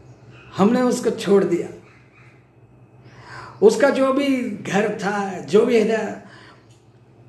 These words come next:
उसके लिए थोड़े ना life long ऐसे पिटती। मैं अभी किसी झोपड़े में थोड़ा बहुत किराए पे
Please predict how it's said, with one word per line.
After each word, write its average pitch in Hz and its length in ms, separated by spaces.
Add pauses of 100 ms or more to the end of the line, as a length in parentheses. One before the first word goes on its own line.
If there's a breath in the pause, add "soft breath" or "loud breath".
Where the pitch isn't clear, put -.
(180)
उसके 151 220
लिए 247 180
थोड़े 254 240
ना 320 160 (760)
life 185 360
long 208 280
ऐसे 185 280 (400)
पिटती। 147 360 (1900)
मैं 190 140
अभी 202 480
किसी 196 320
झोपड़े 185 400
में 190 340 (1000)
थोड़ा 202 160
बहुत 185 340
किराए 196 420
पे 180 140